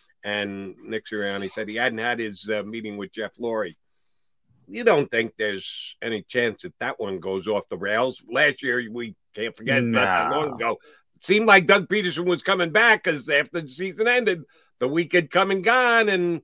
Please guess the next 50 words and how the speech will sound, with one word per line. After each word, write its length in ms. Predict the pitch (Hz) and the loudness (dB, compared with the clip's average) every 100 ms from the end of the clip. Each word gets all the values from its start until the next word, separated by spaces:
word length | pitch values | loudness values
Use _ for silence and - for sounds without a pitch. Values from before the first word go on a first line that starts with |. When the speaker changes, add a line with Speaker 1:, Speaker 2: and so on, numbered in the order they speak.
| _ _ - | _ _ -2
Speaker 1:
Doug 220 | 151 190 | 0 0
was 180 | 185 175 | 0 0
still 280 | - 220 233 | 2 2 6
here. 240 | 254 254 | 6 6
And 100 | 247 | 4
then, 160 | 262 247 285 | 2 0 -4
oops, 300 | 302 247 - | -6 -6 -2
all 220 | 269 277 | 0 0
of 60 | 254 | -4
a 60 | |
sudden, 280 | - 277 269 | -2 0 2
the 80 | 254 | 2
next 320 | 254 269 - | 2 0 -2
week, 300 | 233 262 202 | -6 -6 -2
things 260 | 254 240 202 | 0 0 -4
went 140 | 220 | -2
off 140 | 208 - | -2 -4
the 100 | 202 | -2
rails, 380 | 180 175 151 - _ - | 0 0 -2 -10 _ -12
and 120 | 135 | -4
Doug 220 | 160 151 | -4 -4
Peterson 380 | - 143 135 127 | -6 -8 -8 -8
was 160 | 127 110 | -8 -8
no 180 | 120 120 | -8 -6
longer 280 | 117 110 101 | -6 -4 -6
a-, 100 | - _ _ - | -8 _ _ -18
that 180 | 170 175 | -14 -4
can't 240 | 147 127 | -2 0
happen 300 | 123 120 101 | -2 -6 -8
this 200 | 127 127 | -10 -8
year 120 | 101 | -12
with 120 | 92 104 | -12 -10
Nick 160 | 107 | -12
Sirianni, 560 | - 95 90 127 117 - | -12 -16 -12 -12 -12 -14
can 200 | 101 120 | -8 -2
it? 60 | |
Speaker 2:
Nah, 460 | 120 110 101 95 92 | 2 4 6 4 2
we're 160 | 113 135 | 2 0
still 340 | 135 - 123 | 0 2 2
in 80 | 107 | 2
the 80 | 98 | -2
honeymoon 640 | 98 101 98 90 87 80 76 | 0 -2 -2 -8 -10 -12 -10
phase, 420 | 85 82 80 - | -6 -6 -8 -12
Jody. 520 | - 82 80 78 73 _ - | -8 -6 -6 -8 -14 _ -6
Honeymoon 720 | 120 123 120 110 110 107 95 | -2 0 0 -2 -4 -4 -8
phase 540 | - 98 92 90 - | -4 -2 -2 -4 -8
with 180 | 92 - | -14 -12
Nick 240 | 92 87 | -10 -10
Sirianni. 880 | - 90 85 80 80 78 78 80 131 _ - | -10 -10 -8 -8 -8 -8 -10 -14 -16 _ -6
Everything's 760 | 113 120 113 - 110 101 95 | -4 -4 -6 -4 -4 -6 -12